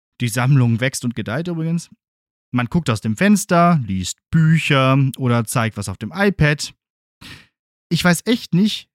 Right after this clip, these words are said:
wie das Eltern machen, die mit dem Auto in den Urlaub fahren. Wo ja beide Elternteile vorne sitzen und noch nicht mal richtig reagieren können, wenn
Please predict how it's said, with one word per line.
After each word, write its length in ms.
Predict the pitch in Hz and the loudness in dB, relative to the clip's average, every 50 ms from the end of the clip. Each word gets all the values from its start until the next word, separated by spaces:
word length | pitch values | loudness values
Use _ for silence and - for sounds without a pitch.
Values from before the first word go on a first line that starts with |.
| _ _ - | _ _ 0
wie 160 | 160 196 214 | 2 2 4
das 200 | 208 196 180 - | 4 2 0 0
Eltern 400 | - 165 160 160 147 165 143 131 | 0 0 0 2 2 2 2 2
machen, 360 | 131 131 120 151 147 139 123 | 2 2 2 2 2 2 2
die 100 | 120 123 | 2 4
mit 220 | 123 127 123 - | 4 4 2 2
dem 220 | - 127 120 120 - _ _ | 2 2 2 2 2 _ _
Auto 400 | - 151 165 160 147 - 139 120 | 0 4 4 4 4 2 2 2
in 100 | 113 110 | 2 2
den 120 | 107 104 | 2 0
Urlaub 240 | 98 98 98 95 95 | -2 -4 -4 -6 -8
fahren. 340 | _ - 101 90 - 101 - _ _ _ _ _ _ - | _ -10 -8 -8 -8 -10 -12 _ _ _ _ _ _ -6
Wo 140 | 123 127 135 | 0 2 2
ja 180 | 123 113 107 | 2 2 0
beide 480 | 101 95 - 135 151 196 240 254 220 - | 0 -2 -2 0 0 2 2 2 0 0
Elternteile 600 | - 160 175 175 185 170 156 151 143 131 120 107 | 0 0 2 2 2 2 2 2 2 2 0 -2
vorne 520 | 95 - - 151 165 196 214 240 262 240 | -2 -2 0 0 2 2 2 4 4 4
sitzen 480 | 190 151 156 160 - - 196 202 196 - _ _ _ _ - 123 | 4 2 0 -2 0 2 4 4 4 2 _ _ _ _ -14 -4
und 140 | - 131 127 | 0 2 4
noch 120 | 123 117 117 | 4 6 6
nicht 300 | 127 139 196 214 - 214 | 4 4 4 2 2 2
mal 160 | 196 156 135 | 2 2 2
richtig 340 | 143 170 - - 190 147 - | 0 -2 -2 -2 -2 0 2
reagieren 460 | 135 123 120 120 131 175 185 185 165 | 2 2 2 2 2 2 2 2 4
können, 400 | - 165 165 151 131 113 107 104 | 4 4 4 6 4 4 2 0
wenn 340 | 127 151 185 202 214 208 | 2 4 6 6 6 6